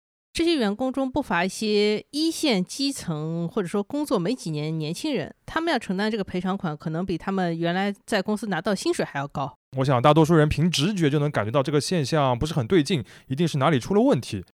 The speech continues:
Speaker 2: 但要搞清楚到底是什么问题，仅凭直觉是不够的。我们需要弄明白竞业协议它在法律原则和实践上到底是怎么回事。那抱着这样的想法呢，我们的同事崔硕前段时间做了一系列的采访，从相关的当事人、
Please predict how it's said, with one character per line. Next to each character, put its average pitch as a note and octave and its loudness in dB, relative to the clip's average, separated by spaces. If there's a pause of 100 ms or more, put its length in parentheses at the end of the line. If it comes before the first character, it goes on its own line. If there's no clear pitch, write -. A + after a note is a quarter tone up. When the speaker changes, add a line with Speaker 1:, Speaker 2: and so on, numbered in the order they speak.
(180)
Speaker 2:
但 A3 0
要 A3 6
搞 A2+ 4
清 G#3 -2
楚 C3+ -4
到 A#3 4
底 C3 0
是 D3+ 0
什 A2+ -2
么 A3 4
问 F#3 4
题， G2+ -8
仅 G#2+ -6
凭 A2+ -6
直 B2+ -4
觉 B2 0
是 A#2 -4
不 A2+ -6
够 A2 2
的。 F2 -12 (320)
我 A#2 -4
们 A2+ -2
需 E3+ 2
要 D#3 8
弄 E3 4
明 B2+ 0
白 D3 6
竞 F3+ 0
业 C#3 4
协 A#2+ -2
议 C3 0
它 C3 -4
在 C#3+ 0
法 G#2+ 0
律 D3 4
原 C3 4
则 C3 2
和 A2+ 0
实 B2 -2
践 E3+ 2
上 A#2+ 2 (100)
到 G#3 2
底 A#2 0
是 G#2+ -4
怎 B2+ -2
么 G2+ -2
回 G#2 0
事。 C#3 0 (240)
那 C3 0
抱 E3 4
着 C#3 4
这 F3+ 4
样 F#3 6
的 C3+ 2
想 A#2 0
法 C#3+ 2
呢， G#2 -2 (100)
我 G#2 -6
们 A2 -4
的 A2+ -2
同 A2 -8
事 C#3 -4
崔 F3 -2
硕 D#3 0
前 A2 -6
段 C#3 2
时 A#2 -6
间 C3+ -2
做 D3 0
了 A#2 4
一 A#2+ 2
系 G3 -2
列 E3+ 4
的 B2+ 2
采 A2 -2
访， G2+ -4 (360)
从 C3 -2
相 D#3+ 0
关 F3 4
的 D#3+ 4
当 E3+ 2
事 D#3 2
人、 C3+ 2